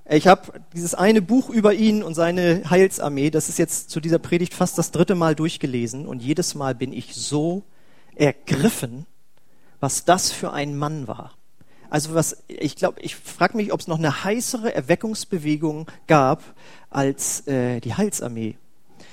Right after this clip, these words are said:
Da lasse ich mich gerne noch belehren, aber das ist der Knaller. Ihr seht, wann er gelebt hat, also ein Jahrhundert später dann, im nächsten Jahrhundert, nach, ähm, also im neunzehnten Jahrhundert,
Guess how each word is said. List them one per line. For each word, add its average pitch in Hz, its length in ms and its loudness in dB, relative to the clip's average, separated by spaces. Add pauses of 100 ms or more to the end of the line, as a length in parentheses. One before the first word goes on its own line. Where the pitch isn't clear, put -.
(420)
Da - 60 -10
lasse 147 160 2
ich 156 40 -6
mich 147 100 -8
gerne 156 160 4
noch 147 140 -4
belehren, 156 340 2
aber 135 180 0
das - 380 0
ist - 340 -4
der 135 140 -2
Knaller. 131 480 0 (460)
Ihr 156 120 4
seht, 220 440 4
wann 180 280 2
er 175 140 6
gelebt 156 400 4
hat, - 180 0
also 143 200 -2
ein 151 180 -2
Jahrhundert 151 340 2
später 208 380 2
dann, 196 240 4
im 151 100 -4
nächsten 190 300 0
Jahrhundert, 185 600 0
nach, 156 440 0
ähm, 156 480 -2 (240)
also 135 200 -2
im 127 180 -6
neunzehnten 196 640 0
Jahrhundert, 190 600 2